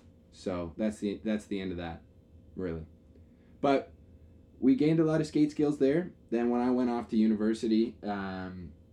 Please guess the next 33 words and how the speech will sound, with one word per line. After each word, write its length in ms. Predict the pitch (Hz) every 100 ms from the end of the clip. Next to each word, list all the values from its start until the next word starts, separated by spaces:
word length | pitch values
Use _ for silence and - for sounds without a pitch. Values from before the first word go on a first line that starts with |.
| -
that 180 | 104 107
was, 260 | 101 - -
I 60 | 101
mean, 180 | 101
like, 220 | 98 92 - -
my 180 | - 110
first 280 | 113 131 113
year, 100 | 110
I 60 | 123
think 220 | 170 214
we, 160 | 160 165
we 180 | 190
were 100 | 233
still, 220 | - - -
like, 280 | 123 107 - - - - - - - - - - -
we, 220 | 147 196
we've 240 | 160 214
never 240 | 220 247 247
stopped 420 | - 139 135 -
being 260 | 139 117
close. 420 | 110 - 92 - -
We've 140 | 127
never 200 | 165 175
stopped 380 | 165 131 120 110
being 240 | 117 113 95
best 240 | 101 92
friends. 360 | - 92 85 -
But 220 | 107 107
there 160 | 117 113
have 240 | 113 107
been 180 | 113 110
spells 640 | 107 - 113 98 98 107
where 400 | 98 98 95 92